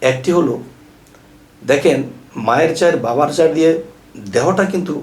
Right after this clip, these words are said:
হয়ে গেছে, কিন্তু চোখ, নাক, কান, মুখ সমস্ত কিছু হয়ে গেছে। এখন এটার মধ্যে যদি আল্লাহর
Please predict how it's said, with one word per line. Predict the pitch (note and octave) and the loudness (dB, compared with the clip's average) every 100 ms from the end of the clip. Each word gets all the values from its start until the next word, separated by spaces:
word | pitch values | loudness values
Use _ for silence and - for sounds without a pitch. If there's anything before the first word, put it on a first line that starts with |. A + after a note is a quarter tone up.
| - | -6
হয়ে | B2+ D3+ | -2 0
গেছে, | G#2+ - - - - _ _ _ _ _ - - - _ _ - | -2 -8 -16 -20 -20 _ _ _ _ _ -20 -20 -20 _ _ -12
কিন্তু | - F3 D#3+ C#3+ - - - - _ _ _ _ _ _ _ - | -4 -2 -2 -6 -8 -20 -20 -20 _ _ _ _ _ _ _ -4
চোখ, | - E3+ E3 | 4 4 4
নাক, | C#3+ C#3+ B2+ - | 2 2 0 -2
কান, | C#3+ C3+ B2+ | 0 0 0
মুখ | B2+ C3 - - - - - | -2 -4 -6 -18 -20 -14 -4
সমস্ত | F#3 F#3+ - G3 | -2 -2 -4 -8
কিছু | - B2+ | -4 -2
হয়ে | A2 G2+ | -2 -4
গেছে। | G2+ - - - - - _ - - - - | -10 -14 -18 -20 -20 -20 _ -20 -20 -20 -14
এখন | - E3 F3 - D#3 | -6 -2 -4 -4 0
এটার | C#3+ E3+ | 2 2
মধ্যে | F#3 F3+ F3+ | 2 2 2
যদি | F3 F3+ - | 2 2 2
আল্লাহর | A#2+ C3 C#3+ | 4 4 4